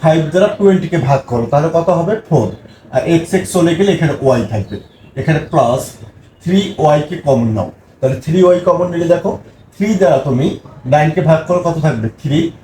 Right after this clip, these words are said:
আর এখানে যদি ওয়াই, ওয়াই চলে যায় তাহলে থাকবে হচ্ছে এক্স, প্লাসে মাইনাসে মাইনাস। এখানে দেখো ওয়াই, ওয়াই চলে গেল, আর থ্রি দ্বারা তুমি, আহ, টুয়েলভ কে ভাগ করো তাহলে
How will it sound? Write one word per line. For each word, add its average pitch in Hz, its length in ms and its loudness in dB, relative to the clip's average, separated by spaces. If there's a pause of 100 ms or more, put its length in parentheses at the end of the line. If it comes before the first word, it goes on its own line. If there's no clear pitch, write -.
(280)
আর 123 160 -2
এখানে 185 420 -2 (380)
যদি 131 380 2 (840)
ওয়াই, 160 260 4
ওয়াই 180 160 6 (100)
চলে 151 200 -2
যায় 180 140 2
তাহলে 143 220 0
থাকবে 127 260 -6
হচ্ছে 190 360 -4
এক্স, - 500 -4 (460)
প্লাসে 151 360 2
মাইনাসে 175 420 -2 (260)
মাইনাস। 113 640 -4 (180)
এখানে 196 280 2
দেখো 165 320 2 (160)
ওয়াই, 165 260 4
ওয়াই 170 260 2
চলে 139 260 0
গেল, 127 160 0 (140)
আর 143 120 4
থ্রি 185 340 -6
দ্বারা 185 180 4
তুমি, 180 220 -2
আহ, - 720 -2 (100)
টুয়েলভ 220 280 2
কে 165 100 0
ভাগ 123 280 0
করো 135 160 0
তাহলে 170 220 0